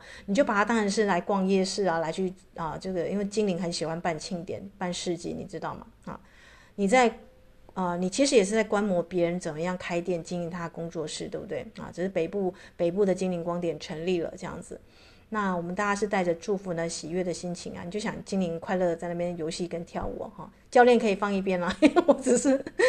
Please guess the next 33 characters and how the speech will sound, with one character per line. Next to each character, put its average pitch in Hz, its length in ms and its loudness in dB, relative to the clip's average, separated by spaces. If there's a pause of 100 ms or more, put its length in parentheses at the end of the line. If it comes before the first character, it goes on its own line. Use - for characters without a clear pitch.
(260)
我 254 140 12
只 240 160 6
是 254 120 8
带 254 180 12
水 233 180 8
晶 240 240 10
去 262 160 6
连 233 280 12
接 220 240 12
仪 220 160 4
式 233 240 4
的。 196 160 2 (800)
<laughs> - 800 -8
所 - 160 10
以 254 200 12
我 220 80 8
们 190 180 4
就， 226 340 8 (260)
呃， 185 460 -4
抱 233 160 4
持 208 140 0
着 190 80 4
祝 208 180 2
福 185 140 -2
来 165 180 4
去 180 160 -4
就 190 140 -4
可 190 240 -4
以 165 140 -6
了， - 180 -6 (300)
啊。 220 180 -8 (1700)
好 190 140 -2
啦， 202 300 2